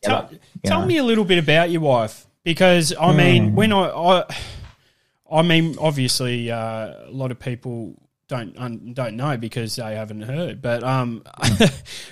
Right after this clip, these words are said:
Speaker 1: but I, I have heard, and it's
Speaker 2: Oh, yeah.
Speaker 1: a great story. It's a really great story, and I think, you know, just from that little bit of background that you've just told me then,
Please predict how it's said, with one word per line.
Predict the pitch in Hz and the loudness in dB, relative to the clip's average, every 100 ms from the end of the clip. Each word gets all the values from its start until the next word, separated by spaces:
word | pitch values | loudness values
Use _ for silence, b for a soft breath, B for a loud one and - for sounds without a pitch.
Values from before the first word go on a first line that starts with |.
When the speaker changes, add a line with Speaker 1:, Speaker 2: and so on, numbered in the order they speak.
| - | 4
Speaker 1:
but | 175 147 | 6 8
I, | 165 190 175 | 8 8 8
I | 170 | 8
have | 180 180 | 8 4
heard, | 170 156 131 120 | 4 4 4 2
and | 147 165 | 2 2
it's | 165 175 - | 4 4 6
Speaker 2:
Oh, | |
yeah. | 196 | 4
Speaker 1:
a | |
great | 208 226 202 | 4 4 2
story. | - - 165 170 147 110 101 - | 0 0 2 2 2 0 -6 -4
It's | 143 165 | -2 0
a | 175 | 0
really | 202 208 185 | 2 2 0
great | 160 160 147 - | 2 2 2 -2
story, | - 156 151 143 131 | -4 0 0 0 0
and | 151 156 | -2 0
I | 151 | 0
think, | 143 170 147 | 0 -2 -4
you | 156 | -2
know, | 143 135 147 | 0 0 -2
just | 185 170 - 139 139 | -2 -2 -4 -8 -16
from | - 156 | -8 -4
that | 143 131 | -4 -4
little | 147 139 | -4 -2
bit | 135 | -2
of | 131 | -4
background | 131 127 135 131 123 123 | -4 -6 -4 -4 -4 -6
that | |
you've | 117 120 | -6 -6
just | 131 123 - | -6 -6 -4
told | 131 123 | -4 -4
me | 123 113 | -6 -6
then, | 120 120 117 | -4 -4 -8